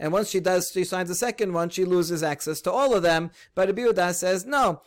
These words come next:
right? The fact that she mi-, didn't sign the first one s-, means that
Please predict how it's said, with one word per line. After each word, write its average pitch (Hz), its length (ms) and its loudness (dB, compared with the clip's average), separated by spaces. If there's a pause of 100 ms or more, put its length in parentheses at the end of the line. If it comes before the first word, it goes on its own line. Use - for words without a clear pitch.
(120)
right? 220 260 -2
The 196 80 -6
fact 202 280 -4
that 180 140 0
she 185 200 -6
mi-, 175 160 -2
didn't 196 260 -2
sign 180 200 -2
the 175 80 -6
first 214 320 -2
one 170 140 0
s-, - 220 -14
means 214 300 0
that 175 260 0